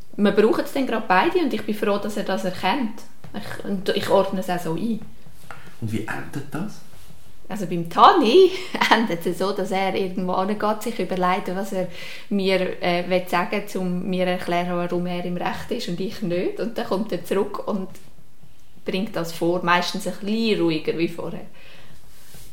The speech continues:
Speaker 2: Und dann probierst du, hast ein bisschen Luft gehabt und probierst dann das irgendwie wieder in ein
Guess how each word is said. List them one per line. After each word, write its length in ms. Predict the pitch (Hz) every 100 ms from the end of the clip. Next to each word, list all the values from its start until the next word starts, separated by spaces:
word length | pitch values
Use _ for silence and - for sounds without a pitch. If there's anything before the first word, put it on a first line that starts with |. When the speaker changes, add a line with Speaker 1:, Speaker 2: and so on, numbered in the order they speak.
| - - -
Speaker 2:
Und 200 | 95 -
dann 160 | 92
probierst 500 | 98 92 95 90 -
du, 80 | - 95
hast 160 | 98
ein 80 | 113
bisschen 160 | 110 104
Luft 360 | 113 - -
gehabt 380 | - 101 101 - - - -
und 160 | 104
probierst 440 | 98 95 90 80 -
dann 140 | 95
das 240 | 76 - 90
irgendwie 380 | 90 92 95
wieder 200 | 90 85
in 100 | 90
ein 80 | 90